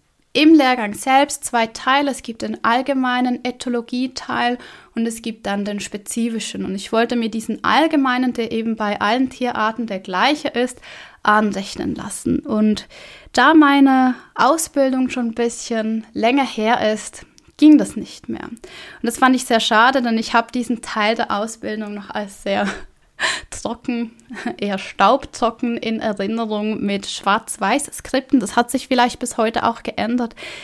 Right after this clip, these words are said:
Ich weiß es nicht, aber ich habe einfach dann gesagt, okay, wenn das nicht klappt, dann ist es vielleicht eine gute Möglichkeit, mich umzuschauen und zu schauen, was es sonst noch auf dem Markt gibt. Ich bin halt so ein Mensch, ich hab,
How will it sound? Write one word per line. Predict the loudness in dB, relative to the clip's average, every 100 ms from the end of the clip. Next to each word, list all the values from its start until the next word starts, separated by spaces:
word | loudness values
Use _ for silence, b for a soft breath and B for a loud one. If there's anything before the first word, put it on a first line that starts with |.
| B
Ich | -6 -2
weiß | 0 0 -2
es | -6
nicht, | -6 -6
aber | -6 -6
ich | -2
habe | -2 -2
einfach | -4 -6
dann | -8 -8
gesagt, | -8 0 0 0 -4
okay, | -8 -6
wenn | -4
das | -6 -8
nicht | -12 -6
klappt, | -2 -2 -4 -20 B B B
dann | -4
ist | 0 -2 0
es | -4 -2
vielleicht | -2 2 4 2 0 -6 -16 -8
eine | -4 -2
gute | 0 0 0
Möglichkeit, | 0 -4 -8 -4 -2 -2 -2
mich | -6 -6 -10 -16 _ 2
umzuschauen | 4 4 -2 -6 -6 -4 -2 2 2 0
und | -6
zu | -6
schauen, | -2 0 0
was | -4 -6
es | -4
sonst | -4 -4
noch | -4 -4
auf | -6
dem | -2
Markt | 0 -2 -4 -14
gibt. | -14 -14 -18 B B B
Ich | -4
bin | 2 4
halt | 4
so | 2 -2
ein | 0
Mensch, | 0 0 0
ich | -4 -4
hab, | -4 -6